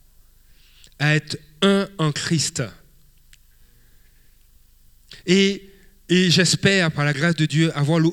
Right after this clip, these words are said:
le, la possibilité de décliner tous ces points ensemble, qu'on puisse en discuter, partager ces choses. Parce que lorsque une culture prend place, l'atmosphère change. Lorsque tu,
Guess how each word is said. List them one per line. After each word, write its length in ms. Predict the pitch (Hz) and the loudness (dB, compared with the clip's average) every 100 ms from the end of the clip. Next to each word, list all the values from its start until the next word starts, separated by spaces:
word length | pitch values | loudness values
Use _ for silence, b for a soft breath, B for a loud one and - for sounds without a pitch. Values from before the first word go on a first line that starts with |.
| - | -2
le, 180 | 147 139 | -2 -2
la 260 | 123 139 | -2 -6
possibilité 520 | - 160 165 139 - 175 | -2 -4 -4 -8 -6 -4
de 140 | 139 | -4
décliner 580 | - 180 - - 185 185 | -4 -6 -6 -6 -4 -4
tous 140 | - | -6
ces 180 | 165 160 | -6 -6
points 320 | - 175 165 - | -6 -6 -6 -6
ensemble, 520 | 147 - 170 156 123 | -8 -8 -8 -8 -8
qu'on 140 | 156 | -8
puisse 300 | 143 175 165 - B B | -4 -4 -6 -10 B B
en 120 | 151 | -4
discuter, 540 | 143 147 - 165 160 | -2 -4 -4 -4 -4
partager 640 | - 175 - 175 165 175 156 B B | -4 -6 -8 -10 -8 -6 -8 B B
ces 160 | - 135 | -6 -2
choses. 540 | - 143 110 - - _ _ _ _ _ B B | -2 -4 -8 -12 -16 _ _ _ _ _ B B
Parce 160 | - 175 | -2 2
que 80 | 190 | 2
lorsque 420 | 226 247 - 214 214 220 B B B | 0 -2 -2 0 2 0 B B B
une 160 | 185 180 | -2 0
culture 480 | - 220 - 254 247 | 2 0 2 0 0
prend 200 | 190 175 | 0 0
place, 800 | - 160 160 - - - - - _ b b b b | 2 0 0 -2 -4 -4 -10 -18 _ b b b b
l'atmosphère 580 | 147 - 160 - 156 - | -4 -2 -2 -2 -4 -2
change. 600 | 165 139 95 - - - _ _ _ _ _ B B 165 | -4 -4 -8 -14 -14 -16 _ _ _ _ _ B B 0
Lorsque 380 | 175 240 - 226 226 226 B B B B - | 2 2 2 2 2 0 B B B B 2
tu, 340 | 208 208 | 4 4